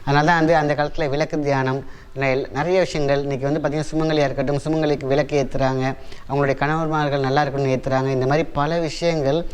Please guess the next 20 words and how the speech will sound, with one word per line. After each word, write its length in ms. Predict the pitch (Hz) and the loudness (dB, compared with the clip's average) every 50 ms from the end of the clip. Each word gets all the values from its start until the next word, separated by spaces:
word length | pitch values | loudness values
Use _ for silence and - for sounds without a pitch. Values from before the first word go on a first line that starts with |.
| - - - - - | -8 -10 -10 -6 -2
நம்ம 220 | 131 131 127 127 | 0 0 2 2
தீபம் 280 | 131 151 160 160 147 139 | 2 2 2 2 2 2
ஏத்துறோம் 260 | 135 123 - 139 127 | 2 0 0 0 0
இல்லையா, 360 | 123 123 123 131 127 123 117 - - - - - - - | 0 2 2 4 2 2 0 -2 -8 -14 -14 -14 -14 -10
அந்த 320 | - 123 123 127 120 127 113 | -6 -4 -2 0 0 0 0
தீபத்தை 760 | 113 135 156 170 180 175 165 135 - - 139 135 143 170 143 123 139 | 2 2 2 4 4 2 0 0 0 0 0 2 0 0 -2 -4 -4
நம்மளோட 440 | 135 131 135 139 139 147 156 143 123 | -4 -4 -2 -2 -2 -2 -2 -2 0
வாசனை 580 | 123 123 139 160 185 185 - 196 180 180 180 | 0 0 2 0 0 -2 0 0 0 2 2
தீபமாக 640 | 165 147 156 151 147 147 139 135 135 135 127 131 135 | 2 2 2 2 2 2 2 2 2 0 0 0 0
மாற்றினால் 640 | 127 123 120 117 - - 120 117 120 120 123 120 - - - - - - - | 0 0 0 -2 -2 -2 0 2 2 2 0 -2 -4 -8 -12 -14 -14 -6 -2
மிகவும் 320 | 127 131 127 143 143 143 | 0 2 4 4 4 4
அருமையாக 440 | 135 - - 120 123 123 120 117 120 | 2 2 0 0 -2 -2 -2 0 0
இருக்கும். 480 | 120 117 107 107 - - 117 113 110 - | -2 -2 -2 -4 -4 -2 -2 -2 0 0
அதுவும் 300 | 120 127 131 147 156 147 | 0 2 2 2 2 2
ஜவ்வாது 460 | 110 123 127 139 156 170 170 165 147 | 2 2 0 2 2 2 2 2 0
தீபம் 300 | 139 147 143 135 135 127 | 0 0 0 0 0 0
என்றால் 360 | 131 127 120 147 170 - - | 0 0 0 0 -2 -2 -2
எல்லா 360 | 131 131 143 160 175 175 175 | -2 -2 0 2 2 2 2
இறைவர்களுக்கும் 720 | 175 156 147 143 147 151 151 147 139 131 139 135 - - 147 | 2 2 2 2 4 4 4 2 2 0 -2 -2 -2 -2 -2
பிடிக்கும். 560 | 127 135 127 123 - - 123 120 117 110 101 | 0 0 0 0 -2 -2 -2 -2 -2 -2 -4